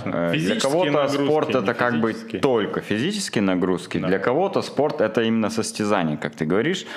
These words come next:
Speaker 2: соперничество между кем-то и кем-то или чем-то и чем-то. Вот если,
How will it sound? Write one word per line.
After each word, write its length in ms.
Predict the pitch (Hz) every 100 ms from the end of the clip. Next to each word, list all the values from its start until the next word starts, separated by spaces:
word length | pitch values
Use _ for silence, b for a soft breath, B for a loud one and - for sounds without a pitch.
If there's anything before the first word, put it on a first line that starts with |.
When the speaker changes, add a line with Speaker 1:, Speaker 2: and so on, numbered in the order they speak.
| B B -
Speaker 2:
соперничество 760 | 110 135 156 151 - 98 -
между 680 | 92 110 123 104 101 92 82
кем-то 360 | - 117 120 98
и 60 | 87
кем-то 360 | 151 180 107
или 160 | 104 95
чем-то 340 | - 113 107
и 40 | 92
чем-то. 440 | - 92 78 - - B B B
Вот 160 | 90
если, 600 | 127 135 - 117 107 92